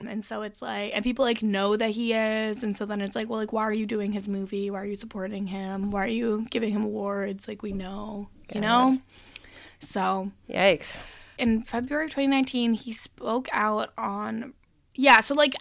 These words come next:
Speaker 1: after the fact, he spoke out and was like, it wasn't, like, pleasant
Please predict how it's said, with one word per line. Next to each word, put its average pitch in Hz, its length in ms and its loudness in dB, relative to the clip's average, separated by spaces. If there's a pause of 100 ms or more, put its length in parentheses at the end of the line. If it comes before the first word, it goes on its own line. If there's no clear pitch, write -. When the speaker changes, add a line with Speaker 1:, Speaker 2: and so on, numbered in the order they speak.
Speaker 1:
after 330 480 8
the 302 120 4
fact, 226 400 4
he 240 120 -6
spoke 220 260 -4
out 220 140 4
and 214 80 -2
was 202 100 -4
like, 202 160 -4
it 220 80 -2
wasn't, 208 420 -2
like, 208 220 -4
pleasant 196 680 -4